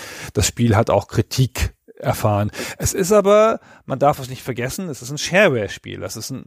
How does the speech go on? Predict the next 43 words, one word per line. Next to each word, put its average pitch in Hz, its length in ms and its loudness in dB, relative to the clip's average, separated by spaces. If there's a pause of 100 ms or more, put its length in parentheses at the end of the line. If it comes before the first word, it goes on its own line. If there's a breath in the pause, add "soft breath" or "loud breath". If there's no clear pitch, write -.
Underground-Spiel, 120 1080 0
das 101 200 -12
ist - 80 -8
schon 123 180 -2
ein 120 40 -4
Spiel, 131 200 -6
das 117 160 -6
auch 107 160 -8
dann 101 380 -8
besprochen 180 480 -2
wurde 143 340 4
in 104 140 -6
Zeitschriften - 560 -4
und 131 120 -8
so, 135 140 0
aber 123 160 2
es - 120 -4
hat - 160 -4
nicht 135 280 -2
so 151 140 2
einen 143 180 -2
Impact 170 560 0
sofort 127 540 2
gehabt, 175 500 0 (320 loud breath)
auch - 200 0
verkaufszahlenmäßig, 135 1500 0
wie 139 460 2
die 127 280 -2
Spiele, 127 480 2
die 113 360 -6
überall 113 280 0
im 110 100 -2
Laden 117 280 2
standen. - 360 -10
Das 101 200 -12
gab - 180 -2
ja 110 80 -4
nur 123 240 4
diesen 113 400 -4
Direktvertrieb 139 1000 -2
über 113 320 2
das 107 180 0
Shareware-Modell 151 800 2